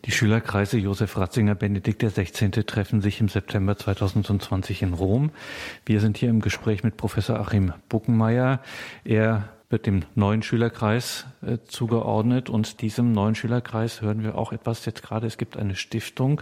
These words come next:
Es gibt tatsächlich die Möglichkeit, Stipendien für junge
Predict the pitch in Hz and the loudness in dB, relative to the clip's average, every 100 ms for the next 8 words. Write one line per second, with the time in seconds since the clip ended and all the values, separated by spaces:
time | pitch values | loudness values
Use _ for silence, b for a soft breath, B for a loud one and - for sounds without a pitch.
0 | - B B B B 110 - 104 - 90 | -6 B B B B -8 -4 -4 -4 -4
1 | 113 - 101 101 110 110 - - 104 107 | -4 0 2 4 2 -2 -4 -2 0 0
2 | - 110 - 107 117 117 127 131 123 B | -2 -4 0 2 2 2 2 0 -2 B
3 | B B - - 117 117 117 110 - 107 | B B -8 0 2 4 2 -2 0 2
4 | 120 120 120 120 | 4 4 2 0